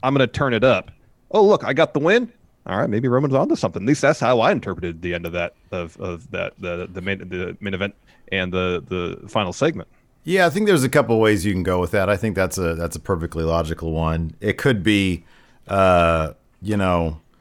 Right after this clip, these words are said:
Speaker 2: he's got, number one, he, he makes the point that he was manipulated at the beginning in the promo. I mean, we could just sort of start from there.
Speaker 1: Yeah.
Speaker 2: Uh, so Roman and Jay open in the ring with Paul Heyman's there.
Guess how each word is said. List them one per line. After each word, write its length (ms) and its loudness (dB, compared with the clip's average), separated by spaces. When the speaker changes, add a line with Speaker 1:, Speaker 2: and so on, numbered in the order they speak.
Speaker 2:
he's 280 0
got, 380 4
number 280 4
one, 340 4
he, 300 0
he 160 2
makes 260 2
the 80 2
point 320 2
that 120 0
he 100 2
was 180 2
manipulated 720 2
at 100 0
the 60 -10
beginning 640 0
in 80 -6
the 80 -4
promo. 640 0
I 80 -2
mean, 120 2
we 80 2
could 120 -4
just 100 -4
sort 160 2
of 80 -2
start 260 0
from 180 -4
there. 360 0
Speaker 1:
Yeah. 180 -18
Speaker 2:
Uh, 360 4
so 280 2
Roman 320 4
and 140 2
Jay 340 4
open 320 0
in 120 0
the 80 0
ring 320 0
with 160 -6
Paul 220 2
Heyman's 360 -2
there. 400 0